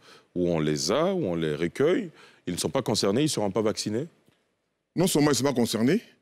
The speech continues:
Speaker 2: mais celui qui a fait un covid, euh, de plus, de plus, moins de six mois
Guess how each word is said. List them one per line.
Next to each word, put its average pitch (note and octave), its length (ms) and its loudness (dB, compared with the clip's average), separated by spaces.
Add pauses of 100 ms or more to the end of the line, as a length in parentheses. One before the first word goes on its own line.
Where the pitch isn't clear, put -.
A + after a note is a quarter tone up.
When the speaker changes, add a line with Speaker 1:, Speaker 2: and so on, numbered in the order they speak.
(240)
Speaker 2:
mais C3+ 120 2
celui F#3+ 340 4
qui - 80 0
a C3 80 2
fait C#3+ 180 0
un C3 120 4
covid, B2 420 2 (680)
euh, A2 320 2
de G#2 100 0
plus, B2+ 120 0
de A2+ 220 -4
plus, D3 420 2 (360)
moins C#3 240 4
de B2+ 100 6
six D#3 260 2
mois D3+ 340 4